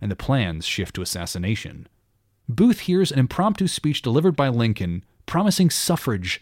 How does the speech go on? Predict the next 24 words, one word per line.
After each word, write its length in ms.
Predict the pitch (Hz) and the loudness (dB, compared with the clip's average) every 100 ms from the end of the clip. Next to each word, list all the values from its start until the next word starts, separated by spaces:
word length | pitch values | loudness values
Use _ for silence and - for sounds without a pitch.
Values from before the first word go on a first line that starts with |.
| - | -6
to 80 | - | -6
former 360 | - 151 156 | -2 0 0
slaves, 760 | 147 - 131 117 87 85 - - _ _ _ - | 0 -2 -2 -4 -6 -8 -10 -10 _ _ _ 0
and 120 | 120 135 | 4 6
later, 380 | 180 107 87 - _ _ _ 117 | 6 2 -2 -8 _ _ _ 4
Booth 300 | 147 196 156 | 4 6 2
is 100 | 135 | 2
said 240 | 156 151 | 2 2
to 60 | 135 | 2
have 120 | 104 | 2
told 200 | 117 107 | 2 2
a 40 | 92 | -2
friend, 520 | - 185 87 82 - _ _ _ _ _ | 0 0 0 -6 -10 _ _ _ _ _
"That 260 | 104 127 113 | -2 -2 0
will 120 | 110 | 0
be 180 | 101 117 | 2 0
the 140 | 104 | 0
last 380 | 92 98 123 - | -2 0 0 -2
speech 480 | - - 110 - - | -4 -4 -6 -6 -8
that 160 | 98 | -6
Lincoln 420 | 104 127 123 131 110 | 0 2 2 2 0
will 120 | 85 | 0
ever 200 | 107 107 | -2 0
make." 540 | 92 92 - - - | 0 -2 -4 -14 -18